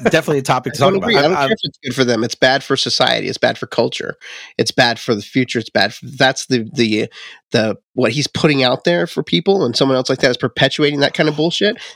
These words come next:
Speaker 2: It's not okay.
Speaker 1: Well, I don't think it's okay that he would say that that's where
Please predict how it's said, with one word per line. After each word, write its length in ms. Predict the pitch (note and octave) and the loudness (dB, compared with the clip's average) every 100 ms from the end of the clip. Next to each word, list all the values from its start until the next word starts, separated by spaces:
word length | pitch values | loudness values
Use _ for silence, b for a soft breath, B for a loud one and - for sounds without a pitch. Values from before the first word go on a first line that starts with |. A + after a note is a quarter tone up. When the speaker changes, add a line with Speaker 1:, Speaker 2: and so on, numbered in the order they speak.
| B | B
Speaker 2:
It's 180 | B2+ - | -2 2
not 260 | C#3+ D#3 | 4 2
okay. 340 | B2+ - - B2+ _ _ _ - | 0 -6 -10 -12 _ _ _ -2
Speaker 1:
Well, 120 | D#3+ | 0
I 120 | - B3 | 2 0
don't 160 | B3 | 0
think 180 | G3+ E3+ | -2 -4
it's 160 | C#3+ C#3+ | -2 -2
okay 280 | B2+ B2+ A2 | 0 0 0
that 100 | G#2+ | -2
he 160 | - G#2+ | -4 -4
would 160 | G2+ | -4
say 220 | - G#2+ | -2 -2
that 200 | G2+ G2+ | -2 -4
that's 220 | - G2 - | -2 -4 -4
where 200 | F#2 | -6